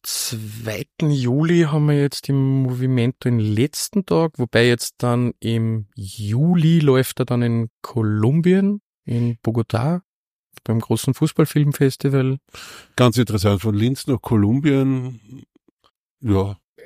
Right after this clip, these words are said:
Speaker 1: Hätte man so auch nicht gedacht, aber es, es, es freut mich wahnsinnig, dass, dass, dass der Film so angenommen wird, dass die Themen so angenommen wird, dass die Protagonistinnen so angenommen wird, weil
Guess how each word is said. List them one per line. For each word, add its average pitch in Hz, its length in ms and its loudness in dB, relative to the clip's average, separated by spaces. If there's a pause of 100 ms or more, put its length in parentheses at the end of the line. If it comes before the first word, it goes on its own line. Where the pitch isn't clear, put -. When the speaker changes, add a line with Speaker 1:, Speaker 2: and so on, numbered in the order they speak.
(120)
Speaker 1:
Hätte 113 440 0
man 170 160 6
so 160 320 4
auch 113 140 4
nicht 170 220 0
gedacht, 151 380 2
aber 139 180 4
es, 147 320 2
es, 147 220 -4
es - 400 -10
freut 117 340 -4
mich 139 200 0 (280)
wahnsinnig, 127 960 2
dass, - 380 -6
dass, - 640 -8
dass - 120 -4
der - 120 -10
Film 170 240 4
so 175 140 2
angenommen 143 480 0
wird, 135 260 -2
dass 123 120 -8
die 113 100 -8
Themen 147 340 2
so 139 140 0
angenommen 127 500 0
wird, 131 200 0 (260)
dass - 140 -6
die 127 100 -6
Protagonistinnen 127 840 0
so 113 140 0
angenommen 113 400 0
wird, 120 180 0
weil 120 100 0